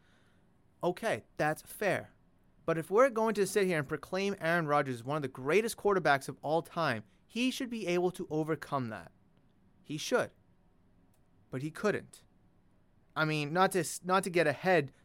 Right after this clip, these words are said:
Tom Brady and the Buccaneers were down twenty-seven to three. And they marched back to tie the game at twenty-seven apiece. That's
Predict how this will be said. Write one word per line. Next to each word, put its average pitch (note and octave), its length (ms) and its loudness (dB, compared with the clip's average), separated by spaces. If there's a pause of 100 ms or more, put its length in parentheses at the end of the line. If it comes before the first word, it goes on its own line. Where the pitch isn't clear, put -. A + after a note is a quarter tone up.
Tom A#3 320 0
Brady F#3+ 240 4
and D3 80 0
the B2+ 60 -4
Buccaneers D#3 380 0
were B2 60 -6
down B2 220 -2
twenty-seven B3+ 1200 0
to - 140 -12 (120)
three. F#3 460 0 (1400)
And D#3 300 0
they G#3+ 400 8
marched F3+ 800 2
back F3+ 280 4
to - 80 -8
tie G#3+ 300 0
the A#3+ 80 2
game A3+ 160 2
at G3 120 -2
twenty-seven G#3+ 540 0
apiece. E3 520 -4 (1040)
That's B3+ 420 2